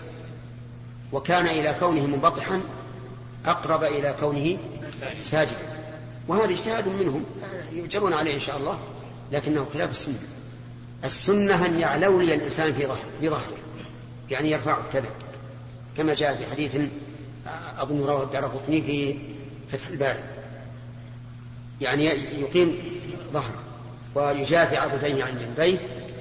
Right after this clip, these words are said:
ويرفع فخذيه عن، عن ساقيه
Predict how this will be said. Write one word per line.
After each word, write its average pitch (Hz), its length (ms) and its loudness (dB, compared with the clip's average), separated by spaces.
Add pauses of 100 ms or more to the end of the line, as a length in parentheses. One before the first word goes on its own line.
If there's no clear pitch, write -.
(220)
ويرفع 139 420 4
فخذيه 131 440 -2
عن، 123 80 -4 (540)
عن 123 60 -4
ساقيه 120 340 -4